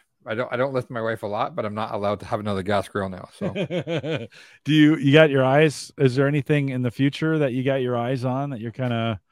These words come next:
Speaker 1: Yoder.
Speaker 2: wait? Okay. A Yoder.
Speaker 1: Yoder. I, I, ideally a Yoder four eighty.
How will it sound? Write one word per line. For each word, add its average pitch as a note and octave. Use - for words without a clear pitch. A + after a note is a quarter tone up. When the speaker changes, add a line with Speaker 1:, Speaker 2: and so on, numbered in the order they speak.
Speaker 1:
Yoder. G#2+
Speaker 2:
wait? A#2+
Okay. G#2+
A G#2+
Yoder. G2+
Speaker 1:
Yoder. G2
I, G2+
I, G#2+
ideally A#2
a A2
Yoder G#2+
four G#2
eighty. G2